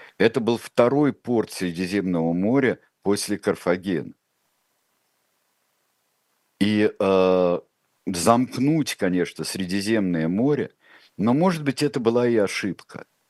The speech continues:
Потому что лояльные, своеобразные, как считал Цезарь, а, были лучше, например, а, людей, которые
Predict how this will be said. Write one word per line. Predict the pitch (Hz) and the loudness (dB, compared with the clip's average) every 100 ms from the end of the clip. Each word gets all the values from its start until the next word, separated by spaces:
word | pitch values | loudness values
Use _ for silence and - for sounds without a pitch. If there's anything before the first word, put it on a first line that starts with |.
| _ - - _ | _ -20 -20 _
Потому | 104 113 113 131 | 2 2 2 0
что | - 127 117 - | 0 2 2 0
лояльные, | 95 107 107 127 151 151 127 110 107 92 | 2 4 4 4 4 2 2 2 0 -2
своеобразные, | - 98 98 104 101 110 127 107 92 87 | -2 0 2 2 2 2 2 0 -2 -2
как | - 107 - | 0 -2 -2
считал | - 107 110 90 | -6 0 2 2
Цезарь, | - - 127 110 82 - _ _ _ _ - _ _ - | -2 -2 -2 -2 -6 -8 _ _ _ _ -20 _ _ -2
а, | 87 | -2
были | 78 135 123 117 | 0 0 2 0
лучше, | 98 98 131 160 - - - 78 - _ _ _ _ _ - | 0 -4 -2 -2 -2 -2 0 0 -4 _ _ _ _ _ -10
например, | 82 95 110 110 120 127 117 - 92 | -4 -4 -2 0 4 4 2 -4 0
а, | 95 92 87 80 - _ _ _ _ _ _ _ _ _ _ _ - | 2 4 2 0 -6 _ _ _ _ _ _ _ _ _ _ _ -6
людей, | 92 98 104 131 | -4 -2 0 0
которые | 113 95 95 101 92 | 2 -2 0 0 0